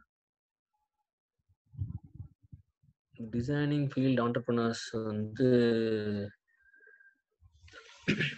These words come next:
ஆர்ட்னா, art, art and creativity பத்தி ஒண்ணு சொல்லிடுறேன். Designing field entrepreneurs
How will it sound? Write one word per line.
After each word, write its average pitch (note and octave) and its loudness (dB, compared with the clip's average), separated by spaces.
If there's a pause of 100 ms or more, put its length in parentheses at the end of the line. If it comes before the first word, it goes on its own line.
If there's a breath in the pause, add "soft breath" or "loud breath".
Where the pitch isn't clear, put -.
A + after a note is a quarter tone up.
(160)
ஆர்ட்னா, F#3+ 8 (1200)
art, C#3 10
art C#3 6
and F3 10
creativity D3 8
பத்தி A#2+ 6
ஒண்ணு G#2+ 2 (100)
சொல்லிடுறேன். G#2 4
Designing B2 8 (100)
field G2+ -4
entrepreneurs G2 -8